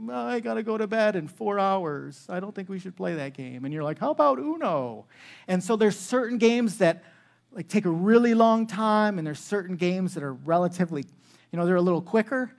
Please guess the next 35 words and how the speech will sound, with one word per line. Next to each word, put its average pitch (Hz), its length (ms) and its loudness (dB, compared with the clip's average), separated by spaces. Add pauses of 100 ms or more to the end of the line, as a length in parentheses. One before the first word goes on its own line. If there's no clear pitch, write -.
(420)
And 160 200 -4
so 165 260 -2
that, 165 180 -2
you 170 60 -2
know, 170 120 0
the 160 80 0
kids 175 240 -2
are 180 60 2
<laughs> - 0 -
at 110 180 -2
the 175 100 0
table, 170 400 0
they're 165 120 -4
talking 160 180 -4
about 143 240 -4 (380)
what 151 240 -4
game 156 220 0
to 151 60 -8
play. 151 440 -4 (340)
And 160 140 -2
I 160 80 0
laugh 226 340 6
because 160 240 -2
I, 160 220 0
I 160 80 2
look 208 260 0
up, 214 200 2
and, 156 240 -4
and 156 140 -6
Melissa 208 280 0
was 156 100 -8
kinda 170 220 -6
at 160 160 -8
the 151 60 -14
table, 151 420 -6